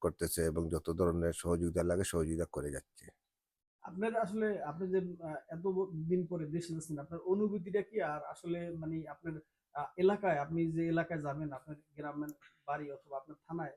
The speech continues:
Speaker 2: মেসেজটা কি যদি আপনাদের, আহ, তাদের অ্যাডভান্স দেন আর কি? আমাদের মাধ্যমে হয়তো তারা আগে, আরো, আপনি যাওয়ার আগে, আরো আগে জানতে পারবে।
Speaker 1: Thank you।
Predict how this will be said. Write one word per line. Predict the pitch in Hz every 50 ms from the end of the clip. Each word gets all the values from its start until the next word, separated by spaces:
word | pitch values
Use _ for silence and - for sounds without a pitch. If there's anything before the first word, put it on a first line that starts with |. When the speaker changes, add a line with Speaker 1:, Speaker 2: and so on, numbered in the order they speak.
| - 143
Speaker 2:
মেসেজটা | 165 180 175 185 175 - - - 165
কি | - - 151
যদি | 147 151 156 151
আপনাদের, | 147 143 147 147 139 143 143 _ _ _ -
আহ, | 139 135 135 135 131 -
তাদের | 143 135 139 143 143 _ _
অ্যাডভান্স | - 151 151 143 147 147 147 143
দেন | 143 143 143 131 127
আর | 131 - - _ 131 120
কি? | _ _ _ _ _ _ _ _ _ _ _
আমাদের | - 147 156 156 156 151 147 156
মাধ্যমে | 151 143 143 143 147 151 151 143
হয়তো | 139 143 143 151
তারা | 143 - 147 143 139 135
আগে, | 131 139 143 147 - - - - - _
আরো, | - 151 160 165 156
আপনি | 143 143 143 - 165 151
যাওয়ার | 151 160 160 165 160
আগে, | 156 151 147
আরো | 143 139 139 139
আগে | 139 147 143
জানতে | 143 135 127 135
পারবে। | 135 131 127 - _ _ _ _ _ _ _ _ _ _ - -
Speaker 1:
Thank | 123 123 123 -
you। | 113 95